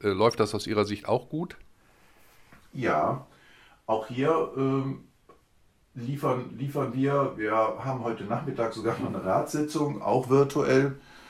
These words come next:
Speaker 2: ähm, Videokonferenz per Abstimmungstool auf einer Plattform,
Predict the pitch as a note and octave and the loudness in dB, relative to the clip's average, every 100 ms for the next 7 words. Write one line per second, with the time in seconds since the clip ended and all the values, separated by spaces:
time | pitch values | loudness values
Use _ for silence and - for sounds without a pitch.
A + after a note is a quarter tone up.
0 | - - - - A#2 A2+ G#2+ - - B2+ | -20 -20 -12 -4 -2 -2 -6 -8 -2 0
1 | C3 B2+ - B2 C3 A#2+ A#2+ B2 A#2+ - | 2 2 4 2 4 4 6 4 0 -4
2 | - - A#2 G2+ A#2+ - C3+ A#2+ A2 - | -10 -4 0 4 2 2 -2 0 -2 -6
3 | - A#2+ A2 G#2 G2 G2+ F#2 - A2 - | -2 0 2 0 0 2 0 2 2 2
4 | - C3 C3+ C3 | 6 6 6 0